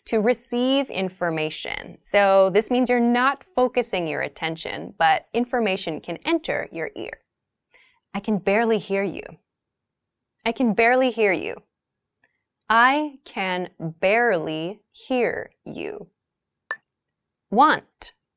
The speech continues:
Want. Want. So the verb want is used to express a desire for something. We use it to talk about the things we would like to receive.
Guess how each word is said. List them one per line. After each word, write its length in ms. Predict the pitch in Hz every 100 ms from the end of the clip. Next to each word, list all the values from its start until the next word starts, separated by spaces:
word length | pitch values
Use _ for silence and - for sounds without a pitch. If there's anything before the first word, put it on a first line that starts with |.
| _ _ _ _ _ _ _ _ _ _
Want. 840 | 240 175 254 294 - - - - - _ _ _ _ _ _ _ _ _ _ _ _ _ -
Want. 1200 | 170 175 233 269 302 247 - - - - - - - _ _ _ _ _ _ _ _ -
So 280 | - 233 240
the 180 | 202 233
verb 380 | 208 285 294 -
want 640 | 175 220 294 165 170 - -
is 200 | 226 202
used 340 | 254 311 302
to 100 | 269
express 500 | 226 - - 233 226 -
a 60 | 185
desire 640 | 196 190 185 208 233 196
for 160 | - -
something. 540 | - - - - - - - -
We 140 | 196
use 320 | 208 233 277
it 100 | 294 -
to 100 | 226
talk 340 | - 226 -
about 320 | 196 165 156
the 60 | 185
things 380 | - 226 226 208
we 140 | 185
would 240 | 165 165
like 340 | 165 196 339 -
to 180 | - 226
receive. 560 | 190 190 - 160 -